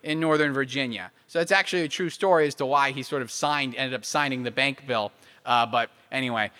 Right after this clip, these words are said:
I can't tell too much about that now, or else you're not gonna read the book. So I gotta keep everyone, you know, hopefully a little interested, right? That bank, uh, has a twenty-year charter.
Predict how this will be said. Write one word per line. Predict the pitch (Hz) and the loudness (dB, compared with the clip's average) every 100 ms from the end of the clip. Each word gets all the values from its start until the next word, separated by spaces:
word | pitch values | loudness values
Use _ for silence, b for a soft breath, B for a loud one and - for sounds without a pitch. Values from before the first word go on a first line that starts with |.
| B | B
I | - | -8
can't | 127 185 151 | 0 0 2
tell | 147 | 0
too | - 226 | 2 0
much | 170 156 | 0 0
about | 139 131 | 0 -2
that | 127 120 | -2 -2
now, | 170 147 131 | 0 4 4
or | |
else | 127 - | 2 -2
you're | |
not | 139 127 | -4 -4
gonna | 127 | -4
read | 120 143 | -4 -4
the | 113 | -4
book. | 104 98 - | -4 -4 -4
So | - | -4
I | 110 | 0
gotta | 120 113 | 2 0
keep | - 123 | -2 -2
everyone, | 117 113 110 98 98 - | -2 -2 -6 -8 -10 -8
you | 123 | 0
know, | |
hopefully | 123 123 123 | 2 2 0
a | 117 | 0
little | 131 131 113 | 0 2 0
interested, | 113 107 - 110 98 - | -4 -8 -6 -4 -4 -6
right? | - 117 113 _ B B B B B B B B B | -4 -2 -4 _ B B B B B B B B B
That | - 190 185 | 0 0 2
bank, | 196 190 - - | 0 0 -8 0
uh, | 180 | 2
has | 170 175 | 2 0
a | 156 | -4
twenty-year | - 190 180 160 | -4 -2 0 -2
charter. | 147 - 240 240 226 226 | -4 2 4 4 2 -2